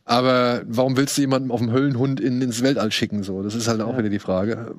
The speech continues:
Speaker 1: Da ist Prometheus, glaub ich, schon so ein bisschen der
Speaker 2: Aber warum gab's überhaupt einen zweiten Schiffnamen?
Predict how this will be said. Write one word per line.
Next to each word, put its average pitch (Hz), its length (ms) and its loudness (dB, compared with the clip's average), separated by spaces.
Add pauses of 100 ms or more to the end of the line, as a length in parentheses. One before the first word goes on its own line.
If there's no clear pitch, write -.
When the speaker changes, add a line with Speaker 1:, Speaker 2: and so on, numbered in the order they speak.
Speaker 1:
Da 104 120 0
ist 110 140 -4
Prometheus, 120 480 -2
glaub 113 160 0
ich, 113 80 -2
schon 110 160 0
so 110 80 0
ein 101 60 -2
bisschen 110 360 0
der 107 200 2
Speaker 2:
Aber 165 160 2
warum 175 200 2
gab's 165 220 2
überhaupt 151 500 -2
einen 131 160 0
zweiten 123 380 0
Schiffnamen? 98 760 -2